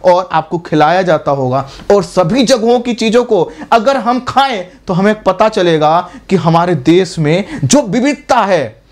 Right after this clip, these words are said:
वह इतनी ज़्यादा है कि कभी भी हम बोर नहीं हो सकते, कभी भी हमें नहीं लगेगा कि एक ही प्रकार का खाना कब तक खाएं। क्लियर? देखो, जेल में समझना, एक, एक बच्चे से interview में प्रश्न पूछा गया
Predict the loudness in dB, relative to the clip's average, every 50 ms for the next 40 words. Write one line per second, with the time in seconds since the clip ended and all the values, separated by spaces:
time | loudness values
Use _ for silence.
0 | -20 _ 0 0 0 0 0 -2 -4 -4 -2 -2 -2 -2 -2 0 0 0 0 0
1 | 0 0 0 0 0 0 0 0 0 -2 -6 -10 -18 -6 -4 -4 -2 0 0 0
2 | 0 0 0 -2 0 0 0 2 2 2 2 2 2 0 -2 -4 -10 -4 -2 -2
3 | -2 -2 -2 -2 0 0 0 0 0 0 0 0 2 2 2 0 0 -2 -4 -4
4 | -4 -6 -8 -8 -10 -14 -16 -14 -6 0 0 0 2 2 0 -2 0 0 0 0
5 | 0 0 0 0 0 2 2 2 2 2 2 2 0 -2 -2 -6 -12 -16 _ -12
6 | -8 -4 -4 -4 -2 -2 -4 -4 -2 -2 -2 0 0 0 0 0 -2 -2 -2 -2
7 | -2 0 0 0 -2 -4 -2 -2 -2 -2 -2 -2 -4 -4 -4 -6 -6 -8 -8 -10
8 | -16 -20 -20 -6 -2 0 2 2 2 2 0 -4 -10 _ _ _ -4 -2 -2 0
9 | 0 -2 -4 -4 -2 0 0 2 2 0 0 -2 -2 -2 -2 -4 -6 -12 -20 -20
10 | -14 -4 -2 0 0 0 0 -2 -2 -4 -6 -8 -12 -18 _ _ -20 -20 -20 -20
11 | -20 -20 -20 -20 -20 -20 -18 -18 -18 -18 -16 -16 -14 -14 -14 -14 -14 -16 -6 -2
12 | 0 0 0 -2 -6 -6 -4 -2 -2 0 -2 -2 -2 -2 -2 -2 -4 -2 -2 -2
13 | -2 -2 0 -2 0 0 0 0 0 0 0 -2 0 -2 -2 -2 0 -2 0 0
14 | 0 0 0 0 0 2 2 0 0